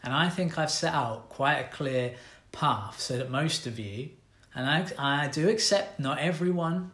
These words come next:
will be able to have the time, but most of you do have that time.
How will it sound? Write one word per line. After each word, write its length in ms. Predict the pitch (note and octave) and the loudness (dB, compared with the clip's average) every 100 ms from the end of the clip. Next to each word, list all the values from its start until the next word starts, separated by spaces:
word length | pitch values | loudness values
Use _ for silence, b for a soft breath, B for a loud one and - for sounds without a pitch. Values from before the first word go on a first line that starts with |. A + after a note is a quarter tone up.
| - | -10
will 200 | C3 C3+ | -6 -4
be 120 | D#3 | 0
able 300 | D3+ C3+ B2 | 0 -2 -6
to 160 | - A#2+ | -6 -4
have 180 | A#2+ A#2+ | -4 -4
the 80 | |
time, 320 | A2+ A#2+ A#2 A#2 B B B B _ | -8 -6 -6 -8 B B B B _
but 180 | B2 - | -6 -4
most 320 | C3 C#3+ - | -2 -2 -2
of 120 | C3 | -2
you 120 | D3+ C#3 | -4 -4
do 220 | B2+ A#2+ | -2 -2
have 220 | A#2 A#2 B2 | -4 -6 -6
that 220 | A2+ - | -10 -10
time. 280 | - G#2+ | -12 -12